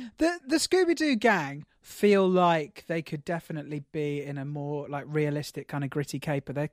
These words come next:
they're, they're kind of like, you've got your, uh, horror movie character tropes, which I guess is where Scooby-Doo comes from.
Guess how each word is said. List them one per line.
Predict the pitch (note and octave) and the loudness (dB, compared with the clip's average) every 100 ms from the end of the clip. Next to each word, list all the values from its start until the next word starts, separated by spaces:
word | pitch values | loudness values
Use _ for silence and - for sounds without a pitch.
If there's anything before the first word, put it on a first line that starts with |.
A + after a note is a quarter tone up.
| - | -2
they're, | E3 | -2
they're | E3 F#3 | 2 0
kind | F#3 G3+ G3+ F3 | 0 0 0 0
of | |
like, | E3+ D#3 C#3+ - _ _ _ _ - | 0 0 -2 -8 _ _ _ _ -6
you've | E3 | 0
got | - F3+ | 2 2
your, | E3 - - | 0 -2 -6
uh, | F3+ - | -6 -4
horror | - F#3+ F3 | 0 4 4
movie | E3+ E3 D3+ | 2 0 -2
character | C#3+ D#3+ D3 D3+ | -2 -2 -2 -6
tropes, | C3+ F#3 C#3+ | 0 0 0
which | C#3+ D#3 | -2 -2
I | |
guess | F3 A3 - | 0 0 -2
is | D3+ | -2
where | D3 C#3+ C3 - _ _ _ - | 0 0 -4 -10 _ _ _ -20
Scooby-Doo | - C#3+ C#3 C3 | -6 -4 -4 -6
comes | - E3 D3 | -4 -4 -4
from. | - G2 D3 | -8 -14 -16